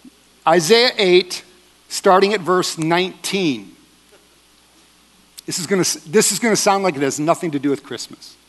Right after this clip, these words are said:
but it does. "When someone tells you to consult mediums and spiritists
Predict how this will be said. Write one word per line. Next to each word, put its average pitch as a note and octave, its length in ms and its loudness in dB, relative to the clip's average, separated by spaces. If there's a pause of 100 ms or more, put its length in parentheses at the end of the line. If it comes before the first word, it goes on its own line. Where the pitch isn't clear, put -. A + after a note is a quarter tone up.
(260)
but G#2 140 -18
it G2+ 120 -16
does. - 340 -20 (2000)
"When D#4 120 4
someone D#4 400 4
tells C#4+ 460 4
you A#3+ 100 0
to G#3 140 -6
consult A3 760 0
mediums E3+ 880 4
and D3 100 -6
spiritists - 920 0